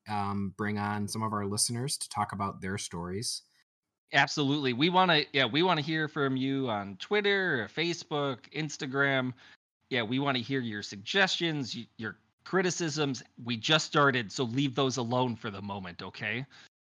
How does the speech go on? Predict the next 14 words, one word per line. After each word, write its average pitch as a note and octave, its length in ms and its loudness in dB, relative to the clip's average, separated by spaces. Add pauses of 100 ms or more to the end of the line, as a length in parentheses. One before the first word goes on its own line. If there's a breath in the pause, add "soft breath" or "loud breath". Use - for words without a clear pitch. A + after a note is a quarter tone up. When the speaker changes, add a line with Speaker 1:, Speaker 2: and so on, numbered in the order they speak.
(320)
Speaker 2:
Uh, F2 220 -8 (480)
I G#2 100 -4
mean, A2 180 -6
but B2+ 160 -4
we C#3+ 120 -2
wanna F3+ 280 6
hear D#3+ 280 0
your, B2 260 -4 (140)
your A#2 220 -4 (120)
criticisms. A2 880 -6 (580)
I, G#2+ 100 -10 (340)
yeah, G2 320 -2 (260)
okay, G2 360 -6
yes. - 400 -6